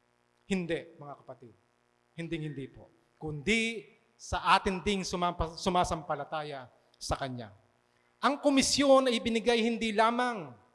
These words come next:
sa mga alagad na kasama niya bago po siya umakyat sa langit, kundi sa bawat isa sa atin. Mark sixteen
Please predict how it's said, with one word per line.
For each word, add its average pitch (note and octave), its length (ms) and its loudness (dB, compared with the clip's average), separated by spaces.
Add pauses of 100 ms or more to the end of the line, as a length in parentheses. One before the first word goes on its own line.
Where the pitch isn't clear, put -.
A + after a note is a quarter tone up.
(460)
sa - 160 0
mga G3 240 4
alagad F#3+ 520 4 (640)
na F3+ 120 0
kasama C4 400 2
niya D4 280 0 (800)
bago F3 360 2
po G#3 120 4
siya F#3+ 280 2
umakyat F3+ 480 -2
sa E3+ 160 -4
langit, F3 400 0 (560)
kundi F#3+ 640 -4 (560)
sa - 160 -8
bawat D#3 440 2
isa D#3 180 -6
sa B2 220 -6
atin. A#2 260 -10 (1080)
Mark F3 240 6
sixteen F#3 720 -2